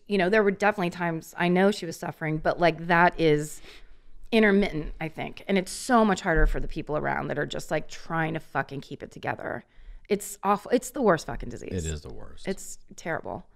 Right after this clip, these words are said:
Speaker 2: Um, can we talk about drinking?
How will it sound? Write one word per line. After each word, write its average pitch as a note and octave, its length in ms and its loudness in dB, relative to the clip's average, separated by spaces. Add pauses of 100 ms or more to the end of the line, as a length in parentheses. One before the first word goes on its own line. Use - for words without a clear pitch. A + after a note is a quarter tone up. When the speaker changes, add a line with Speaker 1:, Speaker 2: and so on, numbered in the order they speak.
(1080)
Speaker 2:
Um, G#2 460 6 (1000)
can B2 160 4
we A2 120 6
talk G#2+ 260 6
about G#2 260 6
drinking? A2 500 0